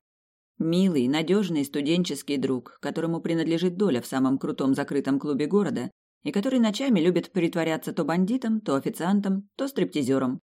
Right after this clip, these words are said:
При этом у Васьки два высших образования, солидный банковский счёт, замечательный трёхлетний сын и жена – бухгалтер. Друзья – это сила.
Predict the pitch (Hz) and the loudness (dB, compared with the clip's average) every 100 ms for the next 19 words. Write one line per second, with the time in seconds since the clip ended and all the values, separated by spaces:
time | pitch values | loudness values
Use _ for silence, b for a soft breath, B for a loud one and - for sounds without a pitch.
0 | _ - 135 147 156 165 180 135 131 135 | _ 0 4 4 4 0 0 -2 -2 0
1 | 170 185 185 180 175 165 143 127 127 170 | 4 2 0 -4 0 0 2 0 0 0
2 | 254 185 160 135 135 131 139 135 143 175 | 0 0 2 4 4 4 2 0 -2 -2
3 | 180 - 277 - _ _ 175 190 214 262 | -2 -2 -4 -6 _ _ -2 4 4 2
4 | 254 - 143 139 165 190 185 180 151 - | -2 2 2 2 0 2 2 2 -2 0
5 | 185 202 - - 185 196 226 262 294 _ | 0 0 -2 -2 0 4 4 2 0 _
6 | 320 269 202 131 120 123 - _ _ _ | -2 0 2 2 0 -6 -10 _ _ _
7 | - 156 196 254 180 185 214 208 - 202 | -8 0 2 4 4 4 2 0 -2 -6
8 | 220 135 - 143 143 123 | -4 -6 -4 -2 -2 -6